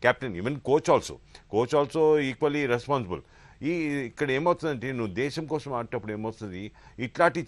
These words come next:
ఛాన్స్ మనం, ఆ, విడవకుండా మన పెర్ఫార్మెన్స్ బాగుండాలి. నా ఉద్దేశం ఏమంటే ఎంత పెద్ద ప్లేయర్ అయినా ఎవరినో ఉండని, నువ్వు, నువ్వు ఆడేటప్పుడు ఏమవుతుంది, నీ పెర్ఫార్మెన్స్ సీనియర్ ప్లేయర్ కన్నా బాగుండాలా,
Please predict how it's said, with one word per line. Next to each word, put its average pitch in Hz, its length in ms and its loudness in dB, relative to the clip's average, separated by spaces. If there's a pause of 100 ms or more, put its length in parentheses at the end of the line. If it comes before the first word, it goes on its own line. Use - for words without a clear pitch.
ఛాన్స్ 139 260 0 (400)
మనం, 127 360 0
ఆ, 101 800 0 (180)
విడవకుండా 147 500 0
మన 147 300 2 (420)
పెర్ఫార్మెన్స్ 147 440 0
బాగుండాలి. 95 460 2 (400)
నా 90 300 2
ఉద్దేశం 139 540 -2
ఏమంటే 95 500 -6 (240)
ఎంత 101 260 -6
పెద్ద 123 180 -2
ప్లేయర్ 131 320 -2
అయినా 135 180 -4
ఎవరినో 123 340 0
ఉండని, 139 360 -4 (380)
నువ్వు, 135 460 -2
నువ్వు 131 360 0
ఆడేటప్పుడు 151 560 4
ఏమవుతుంది, 117 600 -2
నీ 113 220 -2
పెర్ఫార్మెన్స్ 156 720 0
సీనియర్ 165 460 0
ప్లేయర్ 165 200 6
కన్నా 165 200 2
బాగుండాలా, 147 580 8